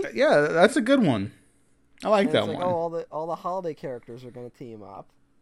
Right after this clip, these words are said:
Speaker 1: Like, that's great. <laughs>
Speaker 2: Yeah. That's, that's a good one. I like that one.
Speaker 1: Um, but what was I fucking about to say?
Speaker 2: Star of Bethlehem.
Speaker 1: Also, oh, well, yeah, also, the elves in this were nearly hunted to extinction by <laughs> humans.
Speaker 2: Oh, yeah.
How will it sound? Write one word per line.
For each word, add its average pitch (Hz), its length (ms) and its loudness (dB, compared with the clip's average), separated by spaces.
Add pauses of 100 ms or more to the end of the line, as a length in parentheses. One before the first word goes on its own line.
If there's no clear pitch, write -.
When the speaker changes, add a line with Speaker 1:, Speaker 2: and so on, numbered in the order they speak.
(800)
Speaker 1:
Like, 127 120 -20
that's 160 180 -14
great. 165 460 -8 (300)
<laughs> - 220 -14
Speaker 2:
Yeah. 113 460 0 (760)
That's, 95 160 -12
that's 139 240 -6
a - 20 -10
good 160 180 -8
one. - 140 -10
I 143 60 -10
like 139 220 -8
that - 140 -12
one. - 160 -14 (640)
Speaker 1:
Um, 120 600 -12 (100)
but 123 340 -8 (120)
what 123 100 -20
was 113 140 -20
I 107 60 -16 (160)
fucking 98 240 -14
about 90 260 -14
to - 80 -20
say? 82 360 -18 (380)
Speaker 2:
Star 123 320 -4
of 123 160 -4
Bethlehem. 156 600 -2 (340)
Speaker 1:
Also, 202 320 2
oh, 220 140 0
well, 208 120 2
yeah, 208 100 -2
also, 220 400 0
the 170 200 -10
elves 180 460 4
in 160 80 -6
this 147 340 -8
were 147 200 -6
nearly 160 340 -2
hunted 170 460 -6
to 160 120 -8
extinction 156 840 -6
by 117 180 -8
<laughs> - 80 -12
humans. 151 640 -12
Speaker 2:
Oh, 151 240 8
yeah. 127 480 6